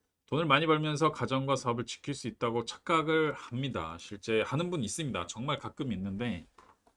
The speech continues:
이거는, 음, 정말 어렵다고 생각합니다. 최근에 그 야구 선수 중에, 어, 오타니라고 있죠. 오타니라고, 어, 육천억 원의 연봉을 받는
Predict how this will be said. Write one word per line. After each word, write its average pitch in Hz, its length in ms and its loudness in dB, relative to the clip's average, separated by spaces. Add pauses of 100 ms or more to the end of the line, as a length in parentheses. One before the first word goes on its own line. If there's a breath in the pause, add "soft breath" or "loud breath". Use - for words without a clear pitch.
(140)
이거는, 107 500 -4 (240)
음, 82 420 -14
정말 90 260 -10
어렵다고 101 520 -4
생각합니다. 92 640 -10 (440 loud breath)
최근에 165 560 0
그 98 160 -4
야구 107 300 2
선수 123 340 -2
중에, 123 420 -2 (520)
어, 78 120 -10
오타니라고 131 680 0
있죠. 76 300 -10 (360)
오타니라고, 92 880 -6 (680 soft breath)
어, 80 300 -12
육천억 135 920 -2
원의 113 360 2
연봉을 85 440 -4
받는 80 600 -10